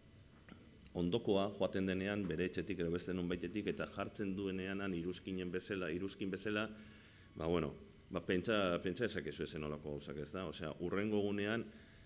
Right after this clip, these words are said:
berria ero sarrera hori egin duena, dator, bueno, morala lurrean, eta ez dakit, osea, gauzarik idazteko apenas gogorik gabe. Orduan, iruzkinak onartzea ondo dago, baina iru-,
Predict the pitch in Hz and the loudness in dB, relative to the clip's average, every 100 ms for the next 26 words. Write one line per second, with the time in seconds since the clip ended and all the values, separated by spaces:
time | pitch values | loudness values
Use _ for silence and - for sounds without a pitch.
0 | - - - - - - 98 98 101 127 | -20 -20 -20 -20 -20 -8 6 8 10 10
1 | 117 101 90 87 - 90 107 110 104 101 | 8 10 8 8 6 6 6 6 6 6
2 | 95 107 110 104 104 110 120 98 101 117 | 6 6 6 4 4 4 4 4 4 6
3 | 117 117 - 65 76 78 87 80 78 80 | 4 2 -4 -8 -8 -2 2 2 2 4
4 | 90 104 92 82 90 98 101 104 113 127 | 4 4 6 6 6 4 4 4 4 2
5 | 120 82 80 78 76 76 87 73 76 - | 0 -2 0 0 0 0 -4 -4 -4 -4
6 | 80 76 65 87 85 82 98 98 101 85 | -4 -4 -4 -4 -2 0 0 0 0 -2
7 | 87 85 95 107 101 82 - 80 95 98 | -2 -4 -4 -2 0 0 -2 -4 0 0
8 | 98 78 82 87 78 73 78 - - - | 0 -2 0 0 0 0 -2 -4 -12 -18
9 | - - - - 90 98 80 - - - | -20 -20 -20 -6 4 4 4 -2 -14 -18
10 | - - - 98 123 - 107 92 90 104 | -20 -6 4 6 6 4 4 4 4 2
11 | 107 120 110 92 80 82 76 73 - - | 2 2 4 4 6 4 2 -2 -8 -14
12 | - 76 78 85 | -6 -2 0 0